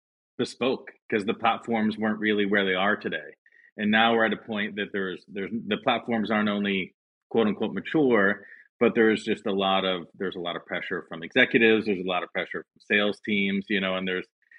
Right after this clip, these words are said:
you know, I think sometimes platforms are, I,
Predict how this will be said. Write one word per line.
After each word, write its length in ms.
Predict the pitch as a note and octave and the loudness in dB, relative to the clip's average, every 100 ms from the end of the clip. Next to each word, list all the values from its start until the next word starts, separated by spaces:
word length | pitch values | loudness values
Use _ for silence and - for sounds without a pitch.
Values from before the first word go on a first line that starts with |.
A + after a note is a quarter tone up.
| _ - | _ -4
you 120 | G#2+ | 0
know, 120 | F#2 | 2
I 120 | G2 | 2
think 320 | A2 C3 G#2 - | 2 2 0 -6
sometimes 400 | - B2 A#2+ A2+ | -2 -2 0 -2
platforms 500 | - A2 G2 G#2+ G2+ | 0 -2 -2 -4 -2
are, 60 | G2+ A2 - _ | -2 -4 -10 _
I, 80 | A2 | -10